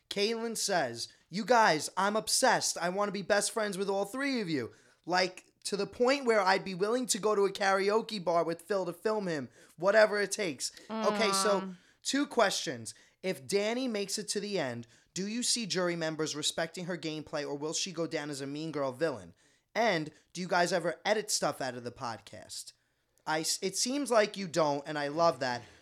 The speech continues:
Speaker 1: Okay, I'm rambling. I love you guys, and thank you for some, bringing some light and laughter to these crazy times. Thanks, Kaylin. Um, <clears throat> so we
Speaker 2: Love
Speaker 1: actu-,
Speaker 2: that.
Speaker 1: I'll start with the editing question. In the beginning, we were editing the podcast a lot more than we are now. Now,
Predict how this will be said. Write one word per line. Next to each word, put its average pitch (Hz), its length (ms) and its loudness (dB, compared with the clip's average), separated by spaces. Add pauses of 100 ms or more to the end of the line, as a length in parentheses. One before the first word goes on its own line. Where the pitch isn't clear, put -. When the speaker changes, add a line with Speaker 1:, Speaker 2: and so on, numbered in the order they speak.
(180)
Speaker 1:
Okay, 196 280 4
I'm 185 140 0
rambling. 170 380 0
I 151 80 2
love 160 220 2
you 165 80 -6 (160)
guys, 160 240 -2
and 156 120 -8
thank 165 260 -4
you 165 80 -10
for 160 120 -10
some, 151 340 -4 (280)
bringing 190 260 -2
some 170 220 -2
light 156 220 -2
and 143 100 -8
laughter 143 300 -6
to - 140 -14
these 139 180 -10
crazy 127 320 -8
times. 113 380 -12 (320)
Thanks, 165 260 -2
Kaylin. 147 380 -4 (340)
Um, 156 360 -4 (120)
<clears throat> 247 440 -4 (600)
so 254 220 4
we 240 180 0
Speaker 2:
Love 202 100 2
Speaker 1:
actu-, 185 280 4
Speaker 2:
that. 165 80 -2
Speaker 1:
I'll 214 80 4
start 302 260 0
with 285 100 -6
the 226 140 -6
editing 180 400 2
question. 139 500 -2 (320)
In 233 160 0
the 294 80 -4
beginning, 165 520 -2
we 170 100 -2
were 151 140 -4
editing 143 360 -6
the 139 80 -8
podcast 139 560 -6
a 143 40 -4
lot 131 260 -4
more 135 180 -6
than 131 120 -8
we 127 140 -8
are 123 140 -4
now. 120 380 -10
Now, 156 320 -8